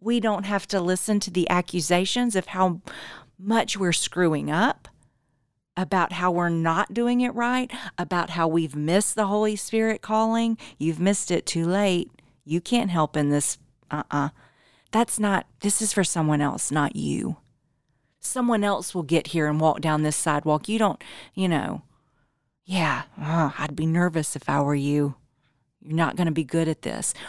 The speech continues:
We don't have to listen to that. We can look at him and say, "Shut your mouth. My robes are clean. God has come. And I am able to walk with him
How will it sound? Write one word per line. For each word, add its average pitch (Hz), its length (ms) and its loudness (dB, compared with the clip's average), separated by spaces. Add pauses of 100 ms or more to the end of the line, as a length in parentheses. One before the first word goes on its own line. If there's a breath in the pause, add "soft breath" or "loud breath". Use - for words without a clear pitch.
(200 loud breath)
We 220 160 0
don't 240 260 0
have 226 240 0
to 196 100 -4
listen 185 380 2
to 175 120 -2
that. 160 200 2
We 170 120 2
can 165 300 0
look 180 180 2
at 196 120 0
him 160 200 0
and 156 100 0
say, 160 140 -2
"Shut - 560 0 (260 soft breath)
your 143 460 -2 (120)
mouth. - 500 -8 (680)
My 156 180 -4
robes 151 440 -2
are 160 80 -6
clean. - 580 -6 (1500)
God 147 280 0
has 151 240 -4
come. - 540 -8 (2000)
And 170 220 -2
I 160 200 0
am 165 240 0
able 156 300 -2
to - 160 -6
walk 143 400 -2
with 156 200 -4
him 147 380 -4